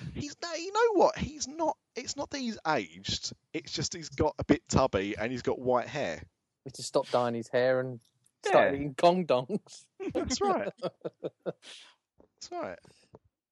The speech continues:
Speaker 1: I thought there was a picture of him there with, uh, with John Lasseter, but that's really insulting to John Lasseter, 'cause it's definitely not.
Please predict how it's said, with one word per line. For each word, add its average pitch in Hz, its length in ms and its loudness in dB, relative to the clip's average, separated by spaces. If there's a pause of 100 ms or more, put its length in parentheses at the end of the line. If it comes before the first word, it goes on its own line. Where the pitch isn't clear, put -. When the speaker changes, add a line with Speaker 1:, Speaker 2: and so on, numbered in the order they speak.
(360)
Speaker 1:
I - 340 -12
thought 233 160 -4
there 170 60 4
was 123 80 0
a - 40 -12
picture 131 200 -4
of 120 60 -10
him 131 160 -8
there 127 140 0
with, 123 300 -2
uh, 120 420 2
with 127 200 -12
John 135 140 0
Lasseter, 170 340 -6
but 92 120 -6
that's 107 220 -6
really 127 240 -6
insulting 117 380 -6
to 117 100 -10
John 123 180 -4
Lasseter, - 260 -10
'cause - 80 -12
it's 98 100 -16
definitely 117 340 -10
not. 101 120 -12